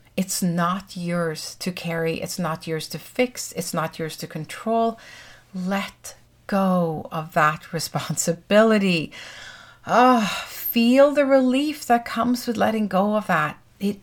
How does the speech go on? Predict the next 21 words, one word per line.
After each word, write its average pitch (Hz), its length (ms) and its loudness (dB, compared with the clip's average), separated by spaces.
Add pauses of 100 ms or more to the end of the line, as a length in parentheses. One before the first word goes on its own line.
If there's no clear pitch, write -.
isn't 214 500 -2
yours. 180 500 0 (360)
You 214 360 0
don't 208 300 0
have - 320 -4
to 196 100 -6
do 202 260 0
this 190 280 2
anymore. 151 560 -4 (280)
You 226 360 2
don't 226 200 4
have 208 220 -2
to 190 60 -12
take 190 220 -4
responsibility 175 800 -2
for 175 160 -4
them 190 360 6
having 185 340 2
a 175 40 -2
good 175 180 -2
time 175 520 2